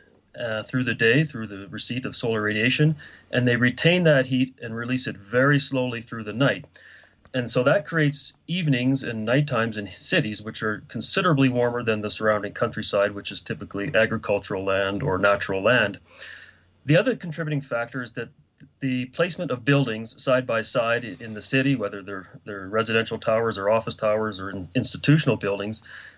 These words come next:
they tend to trap the radiation in, in the canyon spaces or the street spaces between the buildings because they're quite narrow, and so there's a lot of reflection and reabsorption of radiation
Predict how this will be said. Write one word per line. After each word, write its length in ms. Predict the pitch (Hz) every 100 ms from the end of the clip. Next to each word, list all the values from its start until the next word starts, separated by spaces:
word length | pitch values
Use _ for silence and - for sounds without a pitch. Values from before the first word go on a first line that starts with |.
| _ -
they 160 | 135
tend 300 | 160 156 147
to 280 | 143 131 120
trap 460 | - - 143 143 147
the 80 | 123
radiation 800 | 123 120 127 139 127 110 104 - -
in, 220 | 120 110
in 100 | 120
the 100 | 110
canyon 460 | - 143 135 127 113
spaces 560 | - 147 143 113 107
or 80 | 107
the 80 | 101
street 320 | - 143 143
spaces 400 | - 110 104 98
between 340 | 90 - 175 180
the 60 |
buildings 480 | - 98 101 104 - - - - _
because 240 | - 117
they're 120 | 110
quite 300 | 110 127 120
narrow, 420 | 127 127 113 101 101
and 120 | 101
so 100 | 107
there's 160 | 104
a 80 | 101
lot 180 | 110 110
of 140 | 104
reflection 540 | 104 92 107 104 113 107
and 100 | 98
reabsorption 640 | 110 101 92 107 110 101
of 120 | 95 98
radiation 560 | 101 104 101 101 95